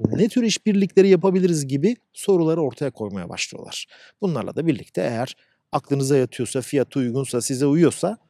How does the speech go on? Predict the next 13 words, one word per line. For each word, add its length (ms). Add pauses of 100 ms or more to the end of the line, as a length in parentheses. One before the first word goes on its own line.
(180)
işbirliği 540
yaparak 500 (100)
bunları 460 (100)
alıyorsunuz. 640 (260)
Şu 160
an 100
Türkiye 380
için 280
de 140
benzer 340
bir 100
durum 260
var. 200